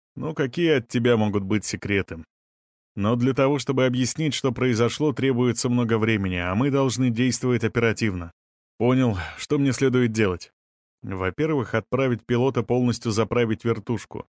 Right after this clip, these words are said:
после чего отбери двух бойцов и брось их в квадрат". "Минуту". Капитан Чикаев развернул карту. "В квадрат?" Шах назвал, в какой именно.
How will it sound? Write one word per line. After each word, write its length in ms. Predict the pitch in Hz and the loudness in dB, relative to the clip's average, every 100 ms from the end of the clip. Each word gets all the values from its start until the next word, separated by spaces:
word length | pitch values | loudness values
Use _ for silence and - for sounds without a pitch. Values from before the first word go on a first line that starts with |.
| _ _ - | _ _ -8
после 280 | - 143 143 | -4 -2 -2
чего 300 | 123 127 135 | -2 0 2
отбери 320 | 120 110 123 | 2 2 0
двух 300 | 110 120 110 | 0 0 2
бойцов 440 | 104 110 - 131 - | 2 0 0 -2 -2
и 40 | |
брось 340 | 107 120 117 117 | 0 0 0 -2
их 120 | - | -4
в 80 | - | 0
квадрат". 440 | 107 104 101 87 _ _ _ _ - | 0 2 0 -2 _ _ _ _ -2
"Минуту". 520 | 101 107 123 160 147 98 _ _ _ - | 0 0 2 0 0 -4 _ _ _ -8
Капитан 440 | 101 107 170 175 | -4 0 0 0
Чикаев 500 | - 123 139 135 120 | -4 -2 0 0 0
развернул 540 | 123 107 110 107 110 | 0 2 0 0 -2
карту. 440 | - 98 92 85 82 _ _ _ | 0 -2 -2 -12 -18 _ _ _
"В 140 | - | -20
квадрат?" 880 | - 98 98 92 104 135 135 - - _ _ _ _ | -14 -4 -4 -2 0 0 -2 -10 -18 _ _ _ _
Шах 300 | - 185 - | -2 -2 0
назвал, 420 | 151 117 104 139 | -2 0 2 0
в 80 | 135 | 0
какой 340 | - 107 113 113 | -4 -2 -2 -2
именно. 580 | - 110 95 85 85 | -2 0 0 -4 -12